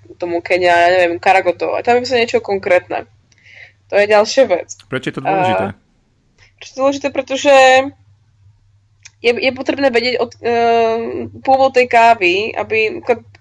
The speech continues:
Speaker 1: napríklad sú, sú značky, ktoré do kávy Keni napríklad zmiešajú rôzne Keni. Jo? Z jednej, druhej, tretej farmy si tam proste pozbierajú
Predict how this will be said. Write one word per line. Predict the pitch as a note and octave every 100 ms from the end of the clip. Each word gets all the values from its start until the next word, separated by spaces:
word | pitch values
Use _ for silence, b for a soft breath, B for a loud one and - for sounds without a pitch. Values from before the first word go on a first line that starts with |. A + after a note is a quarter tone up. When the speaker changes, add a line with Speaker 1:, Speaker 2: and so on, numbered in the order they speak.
| _ _ _ _ B B B B
Speaker 1:
napríklad | - B3 B3+
sú, | C4+ B3
sú | - C4+
značky, | B3 A#3 B3+
ktoré | A#3+ A#3 A#3+ A3+ G#3+
do | A3
kávy | A3 A#3 A3
Keni | A3 G#3+ G3+ G#3+
napríklad | G#3+ G#3 G#3
zmiešajú | G3+ G3+ G#3 G3
rôzne | G3 G3 G3 E3+
Keni. | E3+ F3+ F3 - -
Jo? | F#3+ G3
Z | G3
jednej, | F#3 F#3
druhej, | F#3 F#3
tretej | F#3+ G3
farmy | F#3+ F3+ F#3+
si | F#3+
tam | F#3
proste | F#3 -
pozbierajú | F#3+ F#3 F#3 F#3+ F#3+ F#3 F#3 F#3